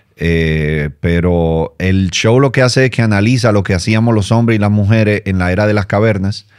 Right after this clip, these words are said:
y cómo hoy día seguimos haciendo lo mismo. Y entonces, l-, ¿qué pasa? Que termina siendo hasta terapéutico. Lo-, los, eh, los psicólogos de pareja le recomiendan a los pacientes, "Vayan a ver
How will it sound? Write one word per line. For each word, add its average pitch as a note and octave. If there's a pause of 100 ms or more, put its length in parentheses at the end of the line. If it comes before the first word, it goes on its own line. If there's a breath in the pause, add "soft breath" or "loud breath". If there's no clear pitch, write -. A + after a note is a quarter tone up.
(300 soft breath)
y G2
cómo G#2
hoy G#2+
día G2
seguimos F2+
haciendo F2+
lo F2+
mismo. G#2+ (760 soft breath)
Y F#2
entonces, F#2+
l-, F#2+
¿qué A#2
pasa? F#2
Que G2
termina F#2+
siendo B2
hasta G#2+
terapéutico. F#2
Lo-, E2
los, E2
eh, D2
los E2+
psicólogos C3
de B2+
pareja F#2+
le F#2
recomiendan F#2+
a G#2
los G2
pacientes, E2+
"Vayan A2
a F#2
ver E2+